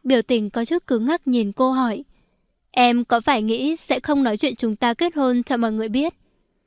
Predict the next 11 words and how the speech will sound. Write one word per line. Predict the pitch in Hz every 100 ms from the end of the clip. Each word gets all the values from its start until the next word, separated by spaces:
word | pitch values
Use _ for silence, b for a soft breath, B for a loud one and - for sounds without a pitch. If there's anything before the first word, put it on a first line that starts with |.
| _ _
Ngữ | 269
khí | 262 247 208
của | -
anh | 240 233 233 226
có | 220 220
điểm | 262 226
giống | 202 220 214
như | 262
rất | 254 349
thận | 330 254
trọng, | - 247